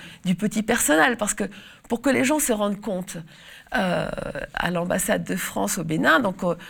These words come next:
sur un domaine de sept hectares, euh, le, le, il y avait, euh, en personnel administratif, proprement dit, on était seize personnes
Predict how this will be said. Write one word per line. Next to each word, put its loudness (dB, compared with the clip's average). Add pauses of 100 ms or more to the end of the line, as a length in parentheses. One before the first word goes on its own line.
(180)
sur -4
un 2
domaine 0
de -4
sept -2
hectares, -2 (460)
euh, 0
le, 0
le, -2 (340)
il 2
y 6
avait, 4
euh, 2 (680)
en 0
personnel 4
administratif, 0 (140)
proprement -2
dit, -2
on 0
était -4
seize 2 (1300)
personnes 0